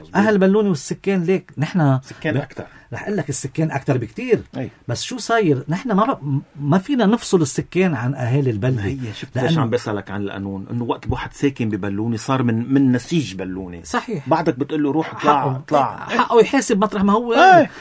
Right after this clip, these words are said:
Speaker 2: تعرف أستاذ فادي، في ناس، آه، ولدوا ببلوني،
Speaker 1: مم.
Speaker 2: خلقوا، خلقوا، قل له: "ضيعتك من هون"، بروح من هون، ما بيعرف وين.
Speaker 1: مم.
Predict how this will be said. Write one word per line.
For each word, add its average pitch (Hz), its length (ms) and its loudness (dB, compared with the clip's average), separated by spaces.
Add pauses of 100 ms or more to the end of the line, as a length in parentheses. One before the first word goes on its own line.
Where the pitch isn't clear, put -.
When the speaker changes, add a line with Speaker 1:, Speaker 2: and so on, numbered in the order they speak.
(800)
Speaker 2:
تعرف 185 520 -2
أستاذ 139 260 -4
فادي، 160 300 -2
في 165 160 -4
ناس، 185 480 -2 (340)
آه، 110 100 -6
ولدوا 165 340 4
ببلوني، 123 680 0
Speaker 1:
مم. 135 100 -2
Speaker 2:
خلقوا، 147 340 -2 (680)
خلقوا، 135 480 -8 (560)
قل 196 100 2
له: 214 80 4
"ضيعتك 190 440 -2
من 156 120 0
هون"، 170 220 0
بروح 165 240 -2
من 151 120 2
هون، 160 340 -2
ما 135 100 0
بيعرف 175 400 0
وين. 175 240 -2 (200)
Speaker 1:
مم. 110 80 -10